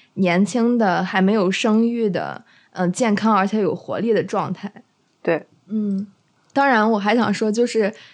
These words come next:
Speaker 1: 没有人在化妆的时候会想说我要画一个符合进化论的妆。<laughs> 也没有人在看到你的时候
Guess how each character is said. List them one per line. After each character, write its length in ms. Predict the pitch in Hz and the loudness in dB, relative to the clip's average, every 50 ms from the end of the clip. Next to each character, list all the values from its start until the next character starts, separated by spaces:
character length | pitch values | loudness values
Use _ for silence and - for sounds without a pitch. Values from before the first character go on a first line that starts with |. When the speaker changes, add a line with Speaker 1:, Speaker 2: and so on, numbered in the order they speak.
| _ - | _ -2
Speaker 1:
没 160 | - 208 226 | 0 2 4
有 180 | 254 277 254 220 | 4 4 4 4
人 160 | 185 185 190 | 2 2 2
在 100 | 226 226 | 2 0
化 200 | 220 254 247 226 | 2 2 2 2
妆 180 | 220 226 226 233 | 2 2 2 2
的 80 | 240 | 2
时 140 | 226 - 196 | 2 2 2
候 120 | 190 202 | 2 2
会 220 | 208 - 254 220 214 | 0 0 0 0 0
想 280 | 208 - 170 - - 202 | 0 -2 -6 -6 -8 -8
说 200 | 196 214 202 202 | -6 -4 -4 -2
我 140 | 202 185 175 | 0 0 0
要 120 | 180 185 | 0 0
画 220 | 196 - 226 208 | 0 0 0 2
一 80 | 202 196 | 2 2
个 180 | 196 208 202 208 | 2 0 0 0
符 200 | 202 - - - | -2 -6 -10 -6
合 180 | 180 - 180 190 | -2 0 0 0
进 200 | 190 - 233 226 | 0 0 0 0
化 200 | 220 233 240 226 | 0 0 0 0
论 260 | 233 247 247 233 190 | 2 2 2 2 2
的 100 | 185 170 | 2 0
妆。 380 | 190 - 196 185 190 190 196 208 | -2 0 0 0 0 0 0 2
<laughs> 1080 | 262 269 269 277 339 - 349 - 392 370 339 381 - - - - 960 - - - _ | 2 4 4 4 4 2 4 4 2 2 2 0 0 -2 -2 -2 -2 -6 -16 -10 _
也 80 | - 208 | 0 4
没 140 | 208 - - | 6 6 6
有 100 | 254 254 | 6 6
人 160 | 226 208 208 | 4 4 4
在 120 | 226 240 233 | 4 4 2
看 180 | 226 - 226 | 2 2 4
到 200 | 247 226 226 220 | 6 6 8 6
你 160 | 220 208 196 147 | 6 4 4 4
的 120 | 175 214 | 2 2
时 200 | 254 - 208 196 | 2 2 0 0
候 280 | 226 226 247 202 233 | 2 2 0 0 -2